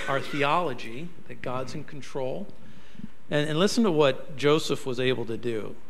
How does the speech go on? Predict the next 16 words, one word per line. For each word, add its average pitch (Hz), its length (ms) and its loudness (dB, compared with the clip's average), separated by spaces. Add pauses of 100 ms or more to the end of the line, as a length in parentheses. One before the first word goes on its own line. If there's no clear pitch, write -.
(920)
Uh, 107 320 -2 (1120)
"So - 200 2
therefore, 143 760 4
my 123 220 -2
brothers," 117 540 0
he's 117 180 -4
telling 120 340 -2
his, 117 320 -4 (100)
his, 117 540 -4
uh, - 220 -4 (880)
brethren 120 320 0
there, 117 240 -2
"do 131 260 -2
not 160 260 2
be 196 120 0
afraid. 123 640 -2